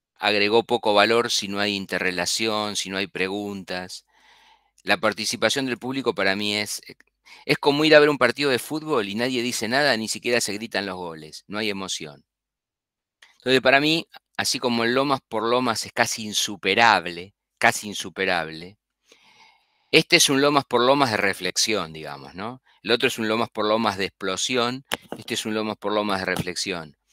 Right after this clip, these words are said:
Eh, entonces es muy interesante poder escuchar cada una de las reflexiones que ustedes van a decir, porque seguramente,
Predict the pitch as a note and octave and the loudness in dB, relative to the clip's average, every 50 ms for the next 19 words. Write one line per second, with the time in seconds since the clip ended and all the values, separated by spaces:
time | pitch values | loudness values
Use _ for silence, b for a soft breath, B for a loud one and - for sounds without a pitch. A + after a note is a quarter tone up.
0 | B B B B B B B B B B B B _ _ - F#2 F#2+ F#2 F#2 F#2 | B B B B B B B B B B B B _ _ -8 -4 -4 -2 -2 -2
1 | F#2 F2 - G#2+ A2 G#2 B2 C3 B2+ C3 A#2+ B2+ B2 A#2 C3 D3 D#3+ D#3 D3 C3 | -2 -4 -4 -6 -2 -2 0 0 0 -2 -2 -4 -4 -4 -2 0 0 0 0 2
2 | - A#2+ A#2 B2+ - - E3 C#3+ B2 A2 G#2+ G#2 - G#2+ A2 A2+ A#2+ A#2+ _ _ | 2 2 4 4 2 2 4 4 4 2 -2 -4 -4 -4 -4 -4 -6 -12 _ _
3 | _ _ _ - F#2+ G2+ G#2+ G#2 G2+ - _ G2+ G2 - - A2 G#2+ G#2+ G#2+ A2 | _ _ _ -4 -2 0 0 -2 -2 -4 _ -14 -8 -2 0 2 2 2 0 -2
4 | - _ _ _ _ _ _ _ - B2+ B2+ C3 B2 A#2 A#2+ B2 B2+ B2 B2+ B2+ | -8 _ _ _ _ _ _ _ 6 6 8 8 8 6 6 4 0 -2 -2 -2
5 | A#2+ A#2 G#2+ G2 G2 F#2+ F#2 F#2 - - F#2+ F#2 - - A2+ A2 A#2+ A2+ - F2+ | -2 -2 -2 -2 -4 -4 -6 -8 -10 -8 -10 -8 -6 -4 -4 -4 -6 -6 -10 -14
6 | - - G2+ G2+ G#2 G2+ F#2+ F#2 G2 G2+ F2+ F2 F2 E2 - - A2 G#2+ F#2+ F#2+ | -10 -8 -6 -4 -4 -4 -4 -4 -4 -4 -4 -6 -6 -6 -6 -6 -6 -6 -6 -8
7 | A#2 _ _ _ b b b b b b b _ - F2+ F2+ G2 F#2+ - - F#2+ | -12 _ _ _ b b b b b b b _ -12 -8 -6 -2 -2 -2 -2 -2
8 | G#2+ A#2+ B2 B2 B2 C3 C3+ C3 B2 A2 G#2 - - A2 A2+ C3 C#3 | -2 2 2 2 2 2 0 0 -2 -2 -6 -6 -4 -4 -4 -6 -10